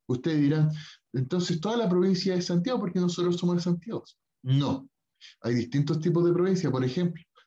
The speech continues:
las personas que viven o tengan familiares en las comunas de Puente Alto, o en la comuna de,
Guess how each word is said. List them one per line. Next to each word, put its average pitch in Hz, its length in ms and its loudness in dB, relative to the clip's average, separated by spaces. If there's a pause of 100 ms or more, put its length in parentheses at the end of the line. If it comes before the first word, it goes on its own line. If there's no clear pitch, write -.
(140)
las 117 120 0
personas 156 400 -2
que 139 120 0
viven 180 280 2
o 147 120 0
tengan 156 280 0
familiares 135 720 0 (100)
en 107 80 -2
las 107 140 -2
comunas 113 320 0
de 107 80 0
Puente 101 360 -4
Alto, 156 360 -2 (540)
o 110 140 -4
en 110 100 2
la 110 120 -2
comuna 107 420 0
de, 104 380 -2